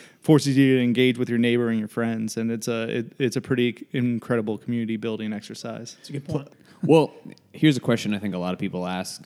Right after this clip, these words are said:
Speaker 3: um, even the, the dean of L S U coming in today or, you know, someone interviewing us or our clients. How, how did we come together? I know that answer, but I'm gonna ask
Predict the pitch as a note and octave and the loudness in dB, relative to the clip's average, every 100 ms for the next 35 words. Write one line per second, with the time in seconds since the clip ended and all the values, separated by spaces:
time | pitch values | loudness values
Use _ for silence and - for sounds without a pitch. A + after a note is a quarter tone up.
0 | - F#2+ F2 E2+ - _ - A2+ G2 F#2+ | -12 -10 -8 -10 -14 _ -8 -6 -4 -6
1 | F2 D#2+ _ - F#2+ F2 G2 F#2 F2+ F#2+ | -8 -12 _ -10 -10 -4 -2 -2 -4 -4
2 | F#2 - F#2 G2 F#2+ F2+ - F#2 F2+ F2+ | -6 -6 -8 -6 -6 -6 -6 -6 -4 -2
3 | F2+ E2 E2+ E2 E2+ F2 E2 - - F2 | -2 -4 -6 -6 -4 -4 -8 -12 -10 -8
4 | E2+ E2 F2+ F2 F2 F2 F2 F2 F2 F2 | -6 -8 -8 -6 -6 -6 -6 -6 -4 -4
5 | F2+ - F2 F2 E2+ F#2 F2 - F#2 F#2 | -6 -8 -10 -8 -10 -10 -12 -10 -8 -8
6 | - - _ _ _ _ _ _ _ _ | -10 -14 _ _ _ _ _ _ _ _
7 | _ _ _ _ - C3+ F#3 E3 - A#2+ | _ _ _ _ -6 0 0 0 -8 -4
8 | E3 E3+ E3 E3+ D#3+ D#3+ D#3+ F3 F#2+ - | -4 -4 -4 -4 -4 -2 -2 -2 -4 -6
9 | A2 B2+ G2 F2+ F2+ - F#2+ F2+ F#2 G2+ | -2 0 0 -2 -4 -6 -6 -4 -4 -4
10 | F#2 G2 - - | -4 -6 -8 -14